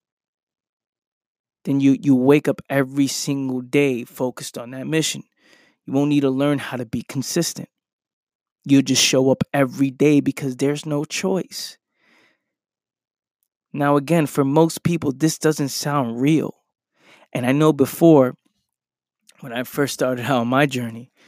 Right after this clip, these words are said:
man, it didn't sound real to me because I was doing things for the wrong reasons. I was doing things for quick cash. I was doing things, I was making, um, you know,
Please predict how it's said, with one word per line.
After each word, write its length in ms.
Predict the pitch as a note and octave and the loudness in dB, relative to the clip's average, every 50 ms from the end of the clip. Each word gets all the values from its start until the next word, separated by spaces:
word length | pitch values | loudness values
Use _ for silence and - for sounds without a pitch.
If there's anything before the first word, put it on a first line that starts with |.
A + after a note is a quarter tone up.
| _ _ _ _ _ _ _ | _ _ _ _ _ _ _
man, 360 | - C3 D#3 D#3+ D3+ C#3+ C3+ | -2 2 4 4 4 4 4
it 100 | A#2+ A#2 | 2 4
didn't 200 | B2 C3 C3 B2 | 4 2 2 2
sound 340 | - - C3+ B2+ B2+ B2 B2 | 0 0 2 2 2 4 4
real 180 | B2+ B2 A#2+ A2+ | 4 4 4 2
to 140 | - C3+ | -2 -4
me 240 | B2 D3 E3+ D3+ A#2+ | 0 2 2 2 0
because 320 | - - B2+ - C3+ A#2+ B2+ | -2 -4 -6 -6 -6 -4 -2
I 80 | A#2+ | 0
was 200 | C3 B2+ B2+ A#2+ | 0 0 -2 -4
doing 280 | A#2 C#3 C#3+ D3 C#3+ B2+ | 2 4 4 4 4 2
things 200 | - C3+ B2+ - | 0 -2 -4 -4
for 120 | - C3+ | -4 -6
the 80 | B2+ B2 | -6 -4
wrong 300 | A#2+ C3 C3 B2+ B2 A#2+ | -2 0 2 2 2 2
reasons. 500 | B2 C3+ D3 D#3 C3+ - A#2 G2+ - - | 2 2 2 2 2 0 -6 -10 -12 -12
I 100 | - - | -14 -14
was 140 | - A#2+ - | -12 -14 -4
doing 320 | - C#3 C3+ C3 C3 B2+ | -2 0 0 0 -2 -2
things 320 | - - B2+ B2+ B2+ B2 - | -4 -6 -6 -4 -6 -8 -8
for 380 | - - B2+ B2+ B2+ B2+ B2 | -6 -4 -2 0 0 0 -2
quick 280 | - - - D3+ A#2+ - | -4 0 0 0 0 0
cash. 540 | - - D#3 C#3+ B2 A2+ - - - - - _ - - - - - - _ | -2 -2 0 0 0 -2 -2 -6 -8 -8 -10 _ -20 -20 -20 -20 -20 -12 _
I 60 | - | -6
was 180 | A#2 A#2 A2+ A#2 | -4 -4 -4 -2
doing 300 | C#3 C3+ C3+ C3+ C3 B2 | -2 0 0 0 -2 -2
things, 240 | C#3 B2+ B2 B2 | -2 -2 -2 -2
I 60 | B2+ B2 | -2 -2
was 280 | A#2+ B2 B2 A#2+ A#2+ | 0 -2 -4 -6 -4
making, 560 | B2+ B2+ C3+ C#3+ C#3 - C#3 C3+ C3 B2+ - - _ _ _ _ _ _ _ _ - | -2 2 2 2 2 2 0 -2 -2 -4 -6 -10 _ _ _ _ _ _ _ _ -6
um, 400 | A#2+ A#2 A2+ A2+ A2 G#2+ G2+ - - _ _ _ _ _ _ _ _ _ _ _ | -4 -4 -2 -2 -4 -6 -8 -12 -16 _ _ _ _ _ _ _ _ _ _ _
you 100 | - C3+ | -4 -2
know, 300 | B2+ A#2 A2 G2+ - - | -2 -2 -4 -6 -8 -10